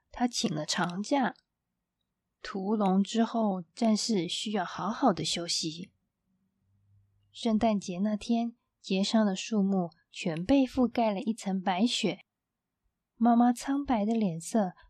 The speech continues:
就像屋外的雪人一样，头发也还是好短好短。我和爸爸怕她着凉，买了好多毛毛。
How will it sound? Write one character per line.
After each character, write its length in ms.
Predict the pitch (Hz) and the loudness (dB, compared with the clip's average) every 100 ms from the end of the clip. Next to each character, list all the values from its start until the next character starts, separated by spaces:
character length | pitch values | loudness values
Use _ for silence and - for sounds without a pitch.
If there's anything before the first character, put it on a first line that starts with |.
| _ | _
就 140 | - 233 | -4 0
像 260 | 226 208 - | 2 2 0
屋 200 | 220 220 | -4 -2
外 240 | 262 233 | 2 2
的 100 | 208 | 2
雪 240 | - 165 | 0 -2
人 320 | 143 151 180 196 | -2 -2 -2 0
一 140 | 202 | 2
样， 340 | 220 208 170 175 _ _ _ _ _ _ _ _ _ | 2 0 -2 -8 _ _ _ _ _ _ _ _ _
头 240 | - 220 247 | 0 2 2
发 360 | - 269 226 | 4 2 2
也 160 | 208 196 | 0 -2
还 240 | - 208 | -2 -2
是 160 | - 277 | 0 0
好 320 | - 202 262 | 0 0 2
短 200 | 349 277 | 4 4
好 220 | 180 175 | 2 -4
短。 300 | 160 196 165 160 _ _ _ _ _ - _ _ _ - _ _ | -4 -4 -6 -12 _ _ _ _ _ -20 _ _ _ -20 _ _
我 120 | 185 | -6
和 240 | 185 240 | 2 4
爸 180 | 233 240 | 4 0
爸 220 | 226 196 | -2 -4
怕 180 | - 226 | -4 -6
她 180 | 214 220 | -4 -4
着 260 | 220 202 190 | -2 -4 -4
凉， 400 | 202 190 190 208 _ _ _ | -6 -8 -10 -14 _ _ _
买 160 | 196 165 | -14 -10
了 100 | 190 | -8
好 340 | - 202 190 - | -6 -6 -6 -2
多 180 | - 349 | 2 4
毛 220 | 349 226 | 4 2
毛。 480 | 196 233 185 233 185 | 4 2 2 -4 -14